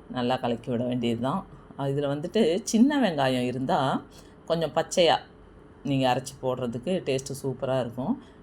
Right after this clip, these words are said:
நான் சின்ன வெங்காயம் இல்லாதனால பெரிய வெங்காயம் அரைச்சு வச்சிருக்கேன். அதுவும் விழுகவே இல்ல. கொஞ்சம் அந்த இது மாதிரி கொர கொரன்னு அரைச்சு வச்சுக்கணும். அரைச்சிட்டு இதை பச்சையா போடும்போது டேஸ்ட்டு சூப்பரா இருக்கும்.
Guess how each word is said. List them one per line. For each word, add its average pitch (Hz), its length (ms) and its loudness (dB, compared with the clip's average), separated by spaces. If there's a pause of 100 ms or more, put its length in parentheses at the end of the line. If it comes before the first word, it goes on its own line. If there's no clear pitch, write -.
(100)
நான் 131 200 -2
சின்ன 151 200 -4
வெங்காயம் 135 320 -2
இல்லாதனால 123 460 -2
பெரிய 151 340 0
வெங்காயம் 120 360 -2
அரைச்சு 117 240 -6
வச்சிருக்கேன். 117 540 -6 (500)
அதுவும் 131 240 -2
விழுகவே 131 400 0
இல்ல. 120 220 0 (440)
கொஞ்சம் 131 240 -4
அந்த 117 140 0
இது 120 140 -2
மாதிரி 123 280 -2
கொர 139 240 4
கொரன்னு 156 380 0 (760)
அரைச்சு 120 320 -2
வச்சுக்கணும். 117 580 0 (240)
அரைச்சிட்டு 135 480 0
இதை 151 200 4
பச்சையா 139 400 0
போடும்போது 139 520 0 (520)
டேஸ்ட்டு 151 340 0
சூப்பரா 135 380 0
இருக்கும். 127 300 -2